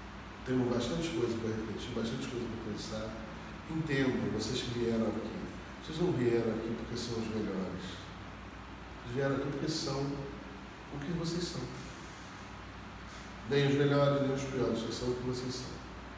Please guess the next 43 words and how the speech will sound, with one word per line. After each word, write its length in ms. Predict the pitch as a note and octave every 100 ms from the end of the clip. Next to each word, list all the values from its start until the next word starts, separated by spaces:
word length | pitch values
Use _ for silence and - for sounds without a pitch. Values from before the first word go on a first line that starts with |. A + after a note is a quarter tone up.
| - -
E 80 | B2+
eu 80 |
não 120 | D3 D#3
estou 300 | D3 D#3 C#3
aqui 220 | B2+ C#3
porque 200 | C#3 C3
você 340 | A#2+ - B2
é 40 | A2+
santinho, 640 | A#2 G2+ F#2+ G#2+ G#2+ A2 - - - -
eu 60 |
não 100 | C3
estou 160 | B2+ B2+
aqui 180 | - C3
porque 180 | - B2
você 360 | A#2+ - A#2+
é 260 | A#2 A2+ A2+ A2+
bonzinho, 720 | A#2 A2+ A2+ A#2 A#2 A2+ -
porque... 80 | B2+ - - -
Não, 120 | F3
vamos 880 | E3+ D#3+ C#3 - - - - - G#3+
parar 180 | - -
com 60 | -
essa 160 | -
palhaçada. 640 | - G#2+ G#2 G2 - - - - - - - - - - - - - - G#3
Vamos 340 | A3+ G3+ -
ser, 240 | E3 D3 - - - -
vamos 200 | F3 F#3+
ser 160 | E3 D#3+
o 80 | C#3
que 120 | C3
nós 160 | A#2 G#2
somos. 560 | - - A#2 A2+ A2+ - - - - - - - - - - - -
Outro 160 | D3
dia 120 | C#3+ E3+
eu 180 | D3+
não 120 | C#3+ C3
sei 260 | F3 F3
quem 120 | E3 D#3
me 60 |
procurou 300 | C#3+ C#3+ C#3
e 40 | C#3+
falou 120 | C3
assim, 220 | - B2